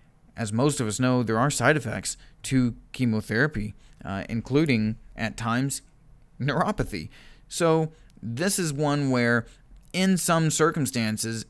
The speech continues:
it might be wise to check into laser therapy. In my practice personally, I've seen many patients with rheumatoid arthritis that were either able to avoid getting on the chemotherapy drug regimen or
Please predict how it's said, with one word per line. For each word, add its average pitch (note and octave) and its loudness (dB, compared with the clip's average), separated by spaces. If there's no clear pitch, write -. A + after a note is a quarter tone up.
it - -6
might B2+ -2
be B2 2
wise C3 0
to A#2+ -8
check B2+ -2
into C3 -2
laser G#2+ -4
therapy. A2 -4
In B2+ -2
my B2 0
practice C3+ -2
personally, A#2 2
I've B2 -2
seen D3 0
many F3 0
patients A2+ -2
with A#2+ 0
rheumatoid A2 -2
arthritis G#2 -4
that F#2+ -6
were G#2 -6
either A#2 -6
able C#3+ -2
to - -8
avoid A2 -2
getting A2 -4
on G#2+ -4
the A2+ -6
chemotherapy G#2 -4
drug G#2 -4
regimen G#2+ -2
or D3 2